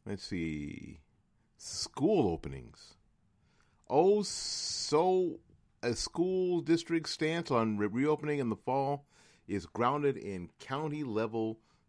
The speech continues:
support of Trump. <laughs> You know, I've said this before, and I'm gonna, and, and, and, and this is how article written by my friend, uh, Matt Vespa. I've said this before, and I'll say it again. The best thing about Trump is that it's Trump.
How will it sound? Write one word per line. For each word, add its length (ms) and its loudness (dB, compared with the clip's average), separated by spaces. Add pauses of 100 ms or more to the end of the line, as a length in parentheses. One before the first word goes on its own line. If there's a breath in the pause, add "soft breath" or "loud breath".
support 760 -4
of 380 -6
Trump. 640 -12 (2250 soft breath)
<laughs> 120 -8 (1200 soft breath)
You 80 -2
know, 240 2
I've 200 2
said 160 2
this 140 -2
before, 340 0
and 40 4
I'm 80 2
gonna, 300 -2
and, 300 -6
and, 200 -6
and, 260 -6
and 140 -6
this 80 -6
is 100 -4
how 60 2
article 320 -2
written 180 -4
by 60 -6
my 160 -6
friend, 360 -8
uh, 140 -10
Matt 260 -8
Vespa. 340 -8 (460 soft breath)
I've 160 -2
said 120 2
this 140 -4
before, 440 -4
and 100 -6
I'll 120 -6
say 100 -4
it 80 -4
again. 320 -8 (140)
The 40 -14
best 380 -4
thing 160 -4
about 260 -2
Trump 300 -6
is 220 -6
that 220 -8 (380)
it's 140 -12
Trump. 240 -14